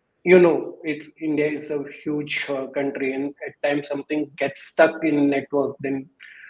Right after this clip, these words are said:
it, it's, it's there in the network itself. Then even A I will keep on giving you the same answer that you will get it by this time,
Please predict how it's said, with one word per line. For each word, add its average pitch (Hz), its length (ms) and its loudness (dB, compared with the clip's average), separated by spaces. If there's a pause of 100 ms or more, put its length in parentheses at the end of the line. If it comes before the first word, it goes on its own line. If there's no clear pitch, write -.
(220)
it, 143 340 0
it's, - 480 0 (160)
it's - 240 -2
there 165 180 10
in 156 120 10
the 147 80 6
network 139 440 -2
itself. 123 340 -8
Then 151 480 -2 (100)
even 165 260 4
A 160 260 4
I - 20 0
will 165 200 -2
keep 160 240 -2
on 156 180 -2
giving 151 260 -2
you 151 80 -4
the 151 100 -10
same 151 300 -4
answer 139 320 -8
that 135 180 -8
you 143 100 -4
will 143 140 -2
get 131 200 -6
it 135 180 -6
by 135 160 -2
this 135 220 -6
time, 123 260 -8